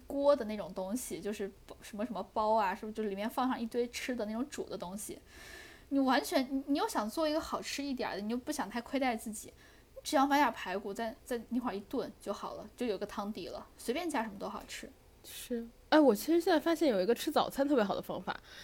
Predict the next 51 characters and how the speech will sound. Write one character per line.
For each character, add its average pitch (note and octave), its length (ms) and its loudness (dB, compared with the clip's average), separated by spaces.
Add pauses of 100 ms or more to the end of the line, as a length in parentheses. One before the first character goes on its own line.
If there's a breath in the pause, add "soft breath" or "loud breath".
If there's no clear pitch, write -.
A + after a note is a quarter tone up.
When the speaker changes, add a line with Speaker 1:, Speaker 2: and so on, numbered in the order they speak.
(160 loud breath)
Speaker 2:
就 B3 120 2
是， G#3 320 4 (280 loud breath)
呃， F#3+ 580 4 (340)
我 G#3 280 8
之 B3+ 240 -2
前 B3 200 0
会 B3 140 2
觉 A3 120 0
得 A3+ 180 4 (240)
吃 - 220 -4
早 G3+ 180 6
餐 A3 220 -2
就 A3+ 100 2
是 A#3 120 0
因 A3 140 -4
为 A#3+ 80 2
你 B3 140 2
起 - 220 -4
来， B2+ 140 0
然 G3 100 2
后 A#3 80 0
你 A3 40 0
又 F#3+ 100 0
不 G3 100 -4
是 G#3+ 80 0
很 A3+ 80 0
想 G3 180 -2
动 G#3+ 260 0
嘛， - 300 -6
就 A3 100 -4
还 G3+ 80 0
没 A#3 120 2
有 A3 100 2
到 G#3+ 160 6
中， G#3+ 200 -2 (100)
正 A#3 200 4
点 G3 140 2
儿 F3 80 -2
中 G3+ 180 -2
午 G3 80 -2
的 - 100 -2
时 - 200 -8
间， G3+ 200 0
你 G3+ 60 0
也 F#3 80 2
不 F#3 80 -2
想 F#3+ 160 0
弄 G3 140 2
很 F#3 80 -2
复 G#3 180 -6
杂， D#3+ 180 2